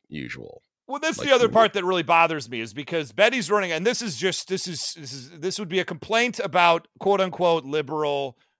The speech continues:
Speaker 2: uh, slacktivists, is that Betty is going around, uh, trying to collect signatures to save Old Town instead of,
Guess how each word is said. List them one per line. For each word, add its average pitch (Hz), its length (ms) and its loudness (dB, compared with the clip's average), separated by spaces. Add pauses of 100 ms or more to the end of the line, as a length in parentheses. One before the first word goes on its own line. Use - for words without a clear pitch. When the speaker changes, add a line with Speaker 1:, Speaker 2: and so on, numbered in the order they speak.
(120)
Speaker 2:
uh, 117 60 -6
slacktivists, 151 1040 -4 (500)
is 160 160 -8
that 170 300 0
Betty 143 640 0 (380)
is 156 160 -10
going 226 320 -2
around, 196 540 0 (260)
uh, 156 160 -2
trying 233 260 0
to 226 80 0
collect 202 320 -2
signatures 196 600 -4
to 170 120 -10
save 196 400 0
Old 185 320 0
Town 117 460 -2 (380)
instead 233 480 0
of, 202 220 0